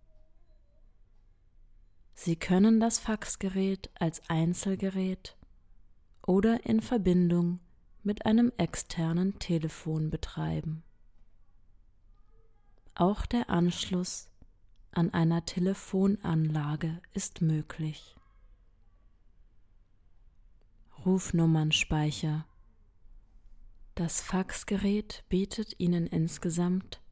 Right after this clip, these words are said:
zweihundert Speicherplätze im Telefonbuch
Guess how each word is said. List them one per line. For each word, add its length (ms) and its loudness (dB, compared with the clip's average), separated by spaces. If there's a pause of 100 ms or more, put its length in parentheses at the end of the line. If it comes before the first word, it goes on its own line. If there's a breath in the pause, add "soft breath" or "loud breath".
(840)
zweihundert 960 0
Speicherplätze 1120 -4 (300)
im 160 0
Telefonbuch 1000 -2